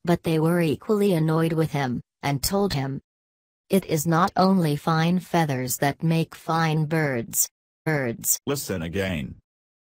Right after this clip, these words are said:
Speaker 1: The Jay and the Peacock. A jay venturing into a yard where peacocks used to walk, found there a number of feathers which had fallen from the peacocks when they were molting.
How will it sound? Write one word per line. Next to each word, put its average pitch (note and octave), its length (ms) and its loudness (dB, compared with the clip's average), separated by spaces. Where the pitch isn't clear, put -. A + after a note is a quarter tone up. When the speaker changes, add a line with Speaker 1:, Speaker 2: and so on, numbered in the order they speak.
Speaker 1:
The D#3+ 100 0
Jay D3 400 -2
and D3 220 0
the D3+ 60 0
Peacock. C#3 580 -2
A D3+ 80 -2
jay D#3 320 0
venturing F3+ 600 4
into F3 320 2
a E3+ 40 6
yard D3+ 560 2
where D3 200 0
peacocks - 680 -2
used D#3 360 -2
to D3 120 -2
walk, C#3+ 420 -2
found D#3+ 360 0
there D#3+ 160 2
a D#3 80 4
number E3 380 2
of - 180 -2
feathers C3+ 580 0
which D3+ 220 -2
had D3+ 160 -2
fallen F#3 500 0
from F3+ 220 0
the F3 80 2
peacocks - 640 -4
when E3 200 2
they D#3+ 160 2
were D3+ 180 0
molting. D#3 720 0